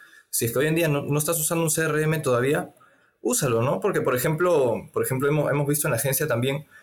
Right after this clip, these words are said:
que si es que, si es que las personas me dicen que muchas personas, digamos, tienen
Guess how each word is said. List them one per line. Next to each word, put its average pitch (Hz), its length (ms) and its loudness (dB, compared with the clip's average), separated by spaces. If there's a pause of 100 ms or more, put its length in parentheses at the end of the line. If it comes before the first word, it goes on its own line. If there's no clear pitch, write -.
(420)
que 123 140 0
si 123 180 0
es 123 120 0
que, 110 580 0
si - 160 -2
es 123 80 -2
que 127 80 -2
las 120 100 0
personas 175 320 0
me 190 80 2
dicen 190 220 -2
que 147 80 0
muchas 185 320 0
personas, 156 640 -2 (600)
digamos, 131 280 0
tienen 165 460 0